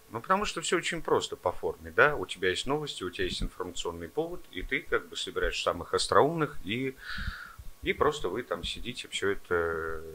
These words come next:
обмусоливаете, ржете, как бы непринужденно, как будто вы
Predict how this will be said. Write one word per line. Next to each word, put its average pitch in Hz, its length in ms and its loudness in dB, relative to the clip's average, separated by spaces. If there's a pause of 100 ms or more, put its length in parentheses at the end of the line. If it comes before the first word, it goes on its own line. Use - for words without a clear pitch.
(160)
обмусоливаете, 87 880 0
ржете, 90 720 0 (320)
как 90 220 0
бы 85 340 -4 (120)
непринужденно, 90 840 -4 (140)
как - 180 -4
будто 87 240 -4
вы 82 240 0